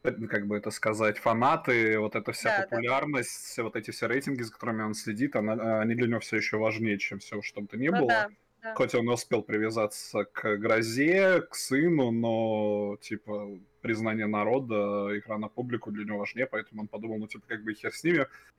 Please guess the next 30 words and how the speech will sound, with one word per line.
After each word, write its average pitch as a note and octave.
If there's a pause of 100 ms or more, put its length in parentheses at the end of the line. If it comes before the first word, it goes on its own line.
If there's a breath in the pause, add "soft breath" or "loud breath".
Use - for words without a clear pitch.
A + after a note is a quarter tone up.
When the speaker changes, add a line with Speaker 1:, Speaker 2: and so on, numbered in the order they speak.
Speaker 1:
Потом B2+
еще A#2
успею A2+
с -
этим B2
разобраться, B2
а G#2
щас C3
главное, A2+
чтоб G#2
не G#2+
было G#2
слива G2
вот -
этого, G2+
который G2+
вырубит G2+
карьеру G2+
его. G2 (1120 loud breath)
Потому B2
что C3
он A#2+
слишком B2
зависим G#2+
на G#2
лю-, G#2
именно G2+
от -
народной G#2+
любви. G2+